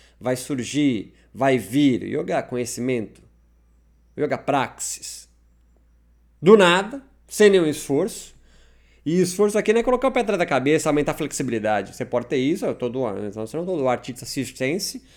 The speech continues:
o cara no farol seria um grande yogi. Não, isso não é isso. Tem que conseguir fazer passar, são experimentações.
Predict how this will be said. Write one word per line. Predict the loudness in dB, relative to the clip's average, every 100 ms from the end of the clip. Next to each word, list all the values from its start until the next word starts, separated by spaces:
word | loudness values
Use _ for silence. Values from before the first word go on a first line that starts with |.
| -18 -10
o | -4
cara | -2 0
no | -2
farol | 0 2 2 2 0
seria | -2 -2 0
um |
grande | 0 0 0
yogi. | 0 -2
Não, | -4 -6
isso | -6
não | -4
é | -2
isso. | -2 -4 -12 _ _ _ _ _ _ _ _ _
Tem | 8 8
que | 6
conseguir | -2 -2 0 0
fazer | 2 2 4
passar, | 2 0 2 2 2
são | 2 2
experimentações. | 0 2 2 2 0 0 -4 -4 -2 -2 -4 -10 -14